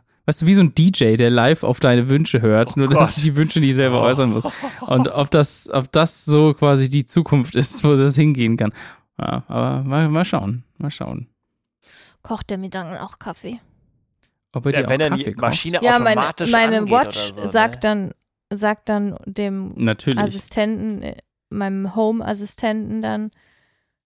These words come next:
Speaker 3: „Mach mal Kaffee.“
Speaker 1: Ich glaube schon.
Speaker 2: Das, also, pff.
Speaker 1: Warum nicht?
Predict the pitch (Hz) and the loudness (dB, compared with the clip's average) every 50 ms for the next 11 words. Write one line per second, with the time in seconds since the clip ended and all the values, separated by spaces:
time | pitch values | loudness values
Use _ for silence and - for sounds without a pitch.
0 | _ _ _ _ _ 208 202 190 196 202 190 185 - 208 196 185 180 180 175 - | _ _ _ _ _ -8 -6 -6 -4 -6 -6 -6 -6 -8 -8 -6 -8 -12 -14 -16
1 | - _ _ _ _ _ _ _ _ _ _ _ - - - 117 110 101 104 110 | -20 _ _ _ _ _ _ _ _ _ _ _ -20 -12 -6 -4 -4 -4 -4 -6
2 | - - 127 113 107 113 - _ - 92 - - - - 147 139 113 110 98 95 | -6 -4 -4 -4 -4 -6 -8 _ -18 -18 -18 -18 -12 -10 -10 -8 -8 -10 -12 -14
3 | _ _ - - - _ _ _ _ _ _ _ _ _ _ _ _ _ - 127 | _ _ -20 -20 -20 _ _ _ _ _ _ _ _ _ _ _ _ _ -6 -4
4 | 113 120 107 110 127 143 139 - - _ | -2 -2 0 0 0 0 -2 -6 -14 _